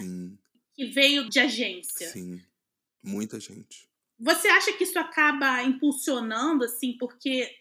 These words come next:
Speaker 2: as pessoas cansaram desse modelo de agência e foram pro, mais pra comunicação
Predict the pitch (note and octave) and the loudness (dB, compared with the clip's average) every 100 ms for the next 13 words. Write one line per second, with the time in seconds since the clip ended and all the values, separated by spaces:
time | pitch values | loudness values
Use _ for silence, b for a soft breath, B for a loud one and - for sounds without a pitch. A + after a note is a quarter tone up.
0 | _ - A#3+ - B3 - - C4+ B3 A#3+ | _ -4 -2 2 0 0 2 4 4 0
1 | - D#4+ C4 B3+ - A#3+ D4+ B3+ B3 C4 | -2 2 2 2 2 4 6 4 0 0
2 | A#3 A#3 A#3+ A3+ A3 G#3+ A3 A3+ - B | 0 -2 -4 -2 -2 -2 -6 -6 -10 B
3 | _ A#3 A#3+ - B3 E4 D#4 D4+ C4+ B3+ | _ -6 -6 0 6 6 6 4 2 2
4 | A#3+ A#3 A#3+ C4 - A#3+ - A3+ A3+ A3+ | 0 4 4 4 0 -6 -4 -6 -6 -6
5 | G#3 - A#3+ A3+ A3+ G#3+ G#3 | -8 -4 -4 -4 -6 -8 -14